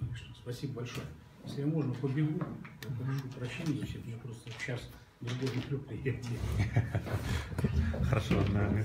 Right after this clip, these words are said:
Speaker 2: Ну, в принципе, у нас тоже, да, я так понимаю, ещё есть предложения? Если позволите, э,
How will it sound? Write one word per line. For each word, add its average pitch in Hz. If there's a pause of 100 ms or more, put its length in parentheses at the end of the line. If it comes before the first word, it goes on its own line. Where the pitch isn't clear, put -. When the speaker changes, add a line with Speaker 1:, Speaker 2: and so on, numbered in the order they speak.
Speaker 2:
Ну, 190 (280)
в -
принципе, 180
у 170
нас 170
тоже, -
да, -
я -
так -
понимаю, -
ещё -
есть 185
предложения? 113 (1300)
Если 190
позволите, 175 (360)
э, 113